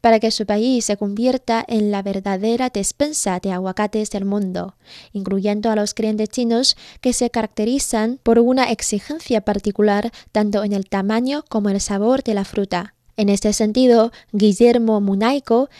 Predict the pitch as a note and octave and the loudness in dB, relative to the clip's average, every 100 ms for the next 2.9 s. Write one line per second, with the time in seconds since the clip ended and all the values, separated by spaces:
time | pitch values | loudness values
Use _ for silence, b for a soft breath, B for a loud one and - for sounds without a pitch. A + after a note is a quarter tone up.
0 | B - G3 G3+ G3 G#3+ G#3+ G#3+ G#3+ G#3 | B -4 -2 -2 0 4 4 4 2 2
1 | G#3 F#3+ A#3 C#4 A3 F#3+ - G3+ F#3+ G3 | -2 2 4 4 2 -4 -2 -2 0 0
2 | G3 G3+ G3 F3+ G#3 A#3+ A3+ A3+ | 0 0 -2 -2 -2 0 2 2